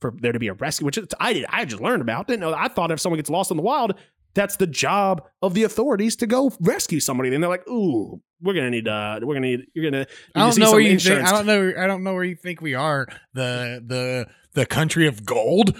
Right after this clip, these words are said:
Speaker 2: We just got gold lying around to go rescue everybody, Bobby.
Speaker 1: <laughs>
Speaker 2: Like,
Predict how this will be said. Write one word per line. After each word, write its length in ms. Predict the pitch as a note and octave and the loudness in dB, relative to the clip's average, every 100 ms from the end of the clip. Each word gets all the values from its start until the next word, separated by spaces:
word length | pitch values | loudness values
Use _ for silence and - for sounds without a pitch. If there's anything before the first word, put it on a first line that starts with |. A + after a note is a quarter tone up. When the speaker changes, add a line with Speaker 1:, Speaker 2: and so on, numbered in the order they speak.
| - | 2
Speaker 2:
We 160 | D3 G3 | 4 6
just 160 | F3 | 4
got 240 | G3 F3+ D3 | 4 4 2
gold 420 | C#3+ D3+ F#3 F#3+ | -2 2 2 2
lying 300 | F#3+ G3+ G#3 | 4 6 6
around 320 | G3 F#3+ G#3 | 6 6 6
to 60 | G3 | 6
go 180 | G3 | 4
rescue 600 | F#3+ D3+ C#3+ A#3+ - D4+ | 4 4 4 4 6 6
everybody, 540 | D#4+ E4 E4+ E4+ E4+ F4+ | 8 6 6 6 4 4
Bobby. 360 | F4+ F#4 G4+ | 4 6 6
Speaker 1:
<laughs> 40 | G#4 | 4
Speaker 2:
Like, 180 | D#4+ | 2